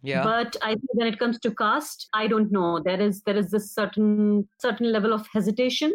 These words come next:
Speaker 2: that even people belonging to the oppressed communities, subaltern societies, even they do not want to come out and say that, "Yes, we, we bel-,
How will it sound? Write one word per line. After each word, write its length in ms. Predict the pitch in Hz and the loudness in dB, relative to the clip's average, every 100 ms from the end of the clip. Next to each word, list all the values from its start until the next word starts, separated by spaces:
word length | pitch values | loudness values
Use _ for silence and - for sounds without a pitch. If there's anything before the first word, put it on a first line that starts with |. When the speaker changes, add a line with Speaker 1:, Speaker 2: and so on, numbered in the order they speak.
| 302 | 0
Speaker 2:
that 160 | 214 | -2
even 300 | 247 233 269 | 0 0 0
people 340 | 262 277 285 233 | 0 -2 0 0
belonging 540 | 202 214 226 285 254 - | 2 2 2 2 0 0
to 360 | 233 214 208 185 | 2 4 2 2
the 100 | 196 | 0
oppressed 420 | 196 190 196 190 | 0 0 0 0
communities, 600 | 214 196 190 180 196 190 190 | 0 2 2 0 0 0 0
subaltern 460 | 180 180 170 185 | 0 0 0 -2
societies, 560 | 175 170 175 170 185 185 | -2 -2 0 0 0 2
even 240 | 214 220 | 2 4
they 200 | 196 226 | 2 2
do 120 | 208 | 2
not 200 | 208 196 | 2 2
want 160 | 190 185 | 0 -2
to 40 | |
come 180 | 185 185 | -2 0
out 140 | 175 170 | 0 0
and 160 | 180 | -2
say 140 | 185 175 | -2 0
that, 160 | 175 175 | 0 0
"Yes, 380 | 180 175 - - _ _ - | -2 -2 -8 -16 _ _ -2
we, 160 | 208 202 - - | 0 0 -4 -2
we 120 | 208 | 0
bel-, 220 | 180 | 2